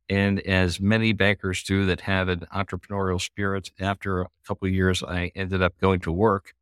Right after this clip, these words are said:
for one of my banking customers, and that was probably a major career move, uh, number one. And, uh, it was a business that had, uh, been around for about twenty-five years, two partners, equal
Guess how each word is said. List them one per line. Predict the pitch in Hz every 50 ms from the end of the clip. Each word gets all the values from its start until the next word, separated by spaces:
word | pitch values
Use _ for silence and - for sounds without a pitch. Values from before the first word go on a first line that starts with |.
| _ _ _ _ _ _ _ _
for | _ - 95 95 92 90 90 87
one | 87 92 95 92
of | 87 85 -
my | 90 90 90 87 90 90 95 - _ _
banking | - 107 113 110 - 107 92
customers, | - - 87 - - - 92 90 92 92 87
and | 80 85 90 80
that | 95 101 90 80
was | 95 90 87 - - _ _ _ _ _ _
probably | - 180 170 123 101
a | 95
major | 98 104 104 - 98 87
career | 82 - 98 95 95 101 98
move, | 92 92 87 87 90 - - _ _ _ _ _ _ _ _
uh, | - 90 85 82 - _
number | 98 101 98 95 90 87 85
one. | 90 98 101 95 87 87 90 95 95 - -
And, | 87 87 87 87 87 90 85 87
uh, | 87 90 85
it | -
was | 101 101 95 -
a | 95 - _ _ - 104
business | 117 123 123 - - 123 107 -
that | - 104 95
had, | 90 90 92 - _ _ _ _ _ _ _ _ _ -
uh, | 95
been | 98 107 135 139
around | 113 113 113 117
for | 107 -
about | 95 90 85 -
twenty-five | - - 110 113 117 120 - 123 117 104 95
years, | 90 87 90 92 -
two | - - - 143
partners, | - - - 113 117 104 107 113 113 110 - - -
equal | 104 113 117 - 131 131 131 -